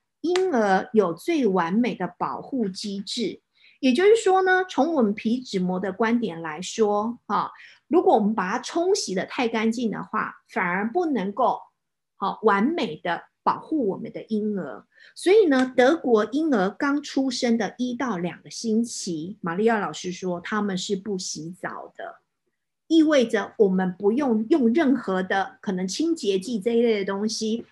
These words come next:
来破坏跟他们一起过生活，而且同一天生日的细菌们。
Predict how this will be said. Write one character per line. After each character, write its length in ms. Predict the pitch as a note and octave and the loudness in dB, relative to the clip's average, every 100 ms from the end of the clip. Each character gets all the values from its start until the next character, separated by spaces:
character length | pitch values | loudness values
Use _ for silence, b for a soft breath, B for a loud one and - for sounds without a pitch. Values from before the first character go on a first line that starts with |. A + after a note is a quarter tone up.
| B B | B B
来 180 | A3 G#3 | 2 2
破 420 | G#3+ - F#4 B3+ | 0 2 4 4
坏 400 | A#3 C4 F#3+ - - | 2 2 0 -2 -2
跟 220 | A#3+ A#3+ | 2 2
他 300 | A#3 B3 A#3 | 0 0 0
们 260 | A3 F#3+ | 0 -2
一 100 | A3 | -6
起 260 | A3 - E3 | -8 -10 -10
过 220 | - A#3 | -2 -2
生 320 | F#3 - F#3 A3+ | 0 -2 -4 -4
活， 340 | E3+ D#3+ E3+ B B | -4 -6 -6 B B
而 80 | G#3 | -4
且 160 | G3+ | -2
同 320 | - - F3+ F3+ | -6 -4 -4 -4
一 100 | A3 | -8
天 420 | - G#3 G3+ G#3+ | 0 2 2 -2
生 360 | - - G3+ G3+ | -2 0 2 0
日 120 | G3+ | -4
的 120 | E3 | -6
细 280 | D#3 - E3+ | -8 -8 -10
菌 300 | D#3+ F3+ D3+ | -8 -8 -8
们。 160 | D3+ | -14